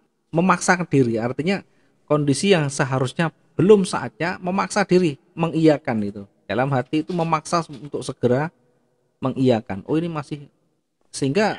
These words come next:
yang terjadi, yang terjadi entry sebelum saatnya, sebelum memenuhi syarat yang sudah kita tentukan gitu. Maka lebih baik ditutup aja dulu.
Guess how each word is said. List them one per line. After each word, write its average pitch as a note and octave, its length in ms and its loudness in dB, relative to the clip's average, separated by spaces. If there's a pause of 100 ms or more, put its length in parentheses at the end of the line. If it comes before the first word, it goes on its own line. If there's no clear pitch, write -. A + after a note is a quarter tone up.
(100)
yang D#3 180 2
terjadi, D#3+ 640 0 (500)
yang C3+ 240 0
terjadi D3 640 -2
entry D#3+ 680 -2
sebelum E3 580 0 (600)
saatnya, - 500 -10
sebelum D3+ 460 -4
memenuhi C#3 340 -4
syarat C3 380 -6
yang A#2 160 -4
sudah - 220 -10
kita G#2+ 260 -10
tentukan G2 500 -10 (100)
gitu. G2+ 220 -20 (340)
Maka B2+ 260 -2
lebih D#3 220 4
baik C#3+ 320 4
ditutup D#3+ 400 -2
aja G#3+ 160 0
dulu. C3 300 0